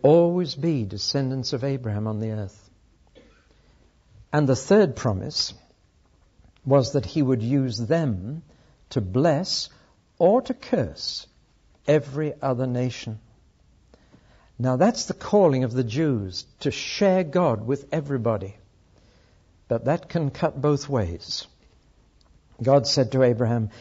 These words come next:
"Those who curse you will be cursed, those who bless you will be blessed."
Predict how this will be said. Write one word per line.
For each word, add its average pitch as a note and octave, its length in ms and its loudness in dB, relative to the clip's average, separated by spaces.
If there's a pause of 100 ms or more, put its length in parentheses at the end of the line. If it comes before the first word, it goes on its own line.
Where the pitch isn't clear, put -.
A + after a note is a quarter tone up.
(200)
"Those C3 280 4
who A#2 80 0
curse G3 440 -2
you F#3+ 140 0
will F3 120 0
be D#3 120 -6
cursed, D#3+ 640 -6 (540)
those A#2 260 -4
who A2 140 -6
bless A2 360 -6
you A2+ 120 -6
will A2 100 -4
be G#2 140 -6
blessed." F#2+ 500 -10